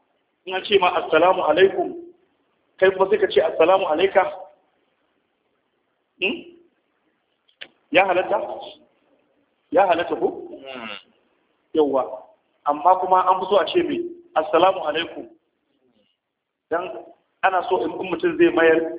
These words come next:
Speaker 1: ya mayar yadda aka faɗa masa. "Wa idza huyitum bi tahiyyatin fa hayyu bi ahsana minha aw rudduha." Idan an gayar da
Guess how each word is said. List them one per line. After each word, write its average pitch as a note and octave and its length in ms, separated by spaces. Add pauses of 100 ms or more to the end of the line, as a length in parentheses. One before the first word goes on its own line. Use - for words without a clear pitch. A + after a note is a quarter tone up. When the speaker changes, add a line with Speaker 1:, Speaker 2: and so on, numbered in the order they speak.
(100)
Speaker 1:
ya C#3+ 120
mayar F3+ 240
yadda G#3+ 280
aka D#3+ 140
faɗa D#3 240
masa. C#3 240 (1000)
"Wa F#3 120
idza E3+ 200
huyitum E3+ 600
bi - 120
tahiyyatin E3 720 (720)
fa D#3 100
hayyu D3+ 360
bi E3+ 80
ahsana F3+ 480
minha D#3 280 (680)
aw - 180
rudduha." D#3+ 460 (760)
Idan F#3 320
an G#3+ 180
gayar A3+ 300
da E3+ 100